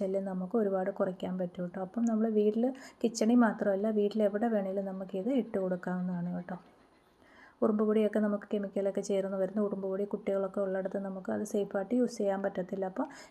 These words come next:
ഇതാകുമ്പോൾ നമുക്ക് പേടിക്കാതെ എല്ലാ ഭാഗത്തും നമുക്ക് ഇട്ട് കൊടുക്കാവുന്നതാണ് കേട്ടോ. അപ്പം നല്ലൊരു ടിപ്പാണ്, എല്ലാവരും ഒന്ന് ട്രൈ ചെയ്ത് നോക്ക് കേട്ടോ. ഇനി നമുക്ക് അടുത്ത ടിപ്പ് നോക്കാം.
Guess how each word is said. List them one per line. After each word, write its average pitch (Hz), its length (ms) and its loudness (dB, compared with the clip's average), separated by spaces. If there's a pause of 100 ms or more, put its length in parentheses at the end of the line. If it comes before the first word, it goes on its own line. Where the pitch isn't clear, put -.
ഇതാകുമ്പോൾ 214 380 4
നമുക്ക് 196 320 -2
പേടിക്കാതെ 196 600 0
എല്ലാ 196 280 -2
ഭാഗത്തും 190 440 -4
നമുക്ക് 185 280 -4
ഇട്ട് 220 240 -2
കൊടുക്കാവുന്നതാണ് 180 600 -2
കേട്ടോ. 180 180 -8
അപ്പം 185 240 -10 (180)
നല്ലൊരു 196 340 0
ടിപ്പാണ്, 214 420 -2
എല്ലാവരും 185 380 0
ഒന്ന് 226 160 -2
ട്രൈ 190 200 -2
ചെയ്ത് 180 280 -6
നോക്ക് 175 200 -8
കേട്ടോ. 175 240 -6 (2000)
ഇനി 269 120 6
നമുക്ക് 214 260 2
അടുത്ത 220 380 2
ടിപ്പ് 196 260 0
നോക്കാം. 180 360 -2